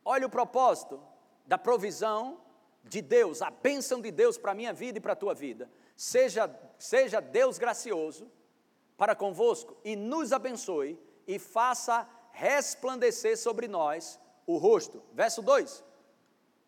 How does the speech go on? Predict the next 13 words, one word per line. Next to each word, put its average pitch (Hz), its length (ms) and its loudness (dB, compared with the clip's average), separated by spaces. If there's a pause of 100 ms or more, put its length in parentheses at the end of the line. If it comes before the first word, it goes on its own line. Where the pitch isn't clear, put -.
(160)
Para 277 220 8
quê? - 360 4 (440)
Para 302 200 0
que 349 180 -2
Deus 254 260 6
nos 226 140 -4
abençoar? 190 320 0
Segura 240 280 4
aí. 247 160 2 (480)
Para 285 240 2
quê? 294 580 0 (520)
Para 294 240 -6
quê 294 440 -2